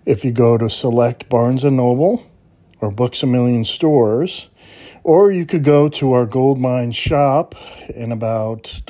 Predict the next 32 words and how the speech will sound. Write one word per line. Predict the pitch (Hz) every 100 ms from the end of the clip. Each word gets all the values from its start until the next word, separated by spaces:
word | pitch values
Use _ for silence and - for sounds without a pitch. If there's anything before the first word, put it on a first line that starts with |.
| -
a |
few | - - 127
weeks | 117 127 127 123 175 - - - _ - _ _
and | 127 117
pick | 139 120
it | 120
up | 113 -
there, | 131 156 117 123 185 - _ _ _ _ _ _ -
which | 123 117 - -
is | 127 120 107 110 135 - -
shop | - 147 120 123 151 - - -
dot | 131 110 107
goldminemag | 120 117 113 117 113 110 110 104 104 101
dot | 101 98 98
com. | 120 113 101 95 98 _ - - - - - -
Now, | 127 117
what | 117 127
you | 107
can | 131
also | 135 180 196 135
do | 110 113 110 117 120 120
with | 110
this | 110 92 120
issue | 104 - 113 127 - _ - - _
is | - 117 113 113 110
get | - 135 113
the | 120
collector's | - 131 139 202 - 117
edition, | 107 101 101 - 104 98 92
which | 113 113
will | 123
come | 107 - 120 135 - -